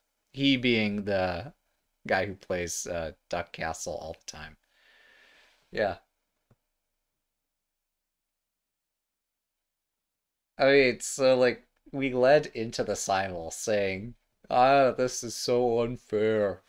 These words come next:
And I'm like, "No. I mean, yes, it is. But on the other hand, we're gonna make an interesting game of it." So, um, yeah,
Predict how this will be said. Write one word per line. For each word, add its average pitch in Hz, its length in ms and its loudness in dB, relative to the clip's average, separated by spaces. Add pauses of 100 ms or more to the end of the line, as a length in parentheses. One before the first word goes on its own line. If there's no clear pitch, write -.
(180)
And 120 80 -4
I'm 120 80 -4
like, 113 220 -4
"No. 85 600 -6 (400)
I 113 40 -6
mean, 113 580 -2 (480)
yes, 120 340 2
it 104 220 -6
is. 98 800 -8
But 117 200 -2
on 120 180 2
the 113 120 -2
other 107 240 0
hand, 107 460 0 (200)
we're 127 120 -4
gonna 139 140 2
make 110 220 -2
an 104 80 -4
interesting 104 540 -8
game 87 220 -6
of 85 120 -10
it." 82 220 -8 (800)
So, 80 500 -8 (2000)
um, 92 460 -4 (1800)
yeah, 85 320 -4